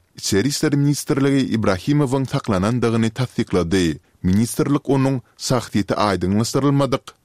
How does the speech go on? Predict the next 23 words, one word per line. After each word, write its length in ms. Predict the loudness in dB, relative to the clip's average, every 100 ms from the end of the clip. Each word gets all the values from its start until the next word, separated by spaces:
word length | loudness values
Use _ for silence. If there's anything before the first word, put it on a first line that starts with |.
| 0
müň 240 | 2 2
dokuz 340 | 0 0 0
ýüz 120 | 0 0
seksen 320 | -2 2 2
ýedinji 380 | 2 2 0 2 0
ýylda 180 | 2 0
doglan 380 | 2 2 0 0
bir 80 | -4 -4
kişini 600 | 0 2 4 4 2 0 _
ýakalaşyk 560 | -2 -2 -2 -2 -2 -2
mahaly 420 | -2 0 0 0
pyçaklandygyny 920 | -2 -4 -2 0 0 0 0 0 2 2
aýdýar. 520 | 0 0 2 2 0 -6 _ _
Maglumatda 600 | -2 0 2 0 0 0
ol 140 | 0 0
şahsyň 460 | 0 -4 -2 -2 -2
kiselhana 680 | -2 0 0 0 0 0 -2
ekdilendigi 640 | -2 0 0 0 0 0 0
nykdylýar. 720 | -2 -2 0 2 2 2 -2 -8 _ -2
Eger 380 | 0 2 0 -2
de 40 |
günäli 440 | 0 2 2 0
tapylsa, 640 | -2 -4 -2 -2 0 0 0